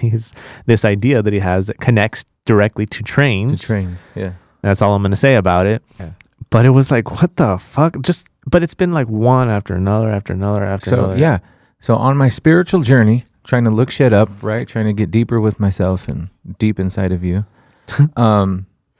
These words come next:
Speaker 2: I've been researching or
Speaker 1: Oh, my main
Speaker 2: studying.
Speaker 1: point, though, really quick, was it's because we're all part of Source.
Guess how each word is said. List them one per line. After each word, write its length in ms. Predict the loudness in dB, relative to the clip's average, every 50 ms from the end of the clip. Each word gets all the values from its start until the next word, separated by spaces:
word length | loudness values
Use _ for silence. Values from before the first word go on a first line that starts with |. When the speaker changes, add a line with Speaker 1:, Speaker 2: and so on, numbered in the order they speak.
| _ _ _ _ _ _ _ _ _ _ _ _ _ _ _
Speaker 2:
I've 100 | -2 0
been 160 | 2 2 2 2
researching 760 | 2 0 0 0 -2 -4 -4 -2 -2 -4 -4 -4 -6 -8 -10 _ _ -20 -20 _ _ _ _
or 240 | 2 2 4 4 2 2 2
Speaker 1:
Oh, 220 | 2 2 2 0 -2 -2
my 80 | 2 2
main 60 | 4
Speaker 2:
studying. 200 | 4 4 2 2
Speaker 1:
point, 300 | 2 2 0 0 0 0
though, 120 | 0 0 2
really 240 | 2 2 0 0
quick, 280 | -2 -2 -4 -4 -2 -2
was 360 | -2 -2 -2 -2 -6 -10 -20 _ _ _
it's 120 | -18 -18 -10
because 280 | -10 -6 -6 -6 -4
we're 120 | -2 0 0
all 140 | 0 0 -2
part 220 | -4 -4 -4 -4
of 80 | -4 -6
Source. 480 | -8 -6 -6 -6 -6 -8 -12 -18 -20